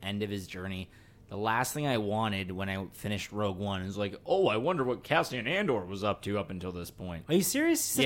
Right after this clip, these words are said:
Speaker 1: Yeah.
Speaker 2: an interesting guy.
Speaker 1: No, man. Give me something different. Give me something new. Give me, give me a different time frame.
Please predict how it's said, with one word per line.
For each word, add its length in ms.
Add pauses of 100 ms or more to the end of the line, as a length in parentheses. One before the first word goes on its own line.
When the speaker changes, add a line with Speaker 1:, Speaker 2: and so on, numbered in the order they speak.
Speaker 1:
Yeah. 40
Speaker 2:
an 60
interesting 400
guy. 300 (120)
Speaker 1:
No, 160
man. 400
Give 160
me 140
something 580
different. 440
Give 120
me 80
something 400
new. 220
Give 180
me, 420
give 140
me 140
a 40
different 400
time 680
frame. 560